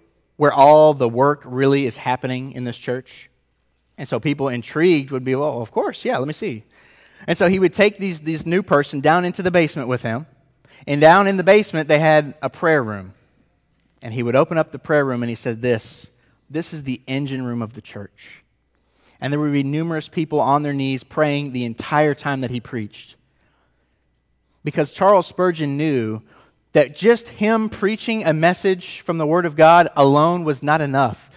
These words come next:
He needed intercession. He needed people praying for him, for the words that he was going to preach. And so Charles Spurgeon made it a point to have people praying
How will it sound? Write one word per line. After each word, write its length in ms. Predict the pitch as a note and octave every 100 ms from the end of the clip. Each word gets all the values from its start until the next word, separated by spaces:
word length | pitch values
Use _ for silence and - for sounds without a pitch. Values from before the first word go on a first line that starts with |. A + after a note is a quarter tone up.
| - -
He 160 | G3
needed 440 | F3+ F#3 G3+ G#3 F#3+
intercession. 840 | F#3+ - F3 - - - - G#2 - - -
He 160 | - G3
needed 380 | G3 G#3+ G#3
people 280 | - G#3 F3+
praying 480 | D#3 - G3 G3+ F#3+
for 240 | - F3+
him, 360 | D#3+ F#3+ F3+ C3
for 160 | - F3
the 100 | E3
words 380 | D#3+ F#3 F#3
that 100 | F3+
he 120 | E3 F3+
was 120 | D#3
going 240 | E3+ E3
to 100 | D#3+
preach. 440 | D3 F3+ F3 - - - -
And 100 | D#3+
so 120 | E3
Charles 420 | C#3+ G#3+ A3+ G#3
Spurgeon 500 | - - G#3 F3 D#3+
made 160 | D#3+ G3
it 100 | G#3
a 100 | E3
point 720 | - - A#3 F3+ C3+ C#3+ - - _ _ _ _ _
to 100 | -
have 220 | E3+ D3+ -
people 320 | G3 F#3 E3
praying 560 | - G3 F3+ C#3+ B2+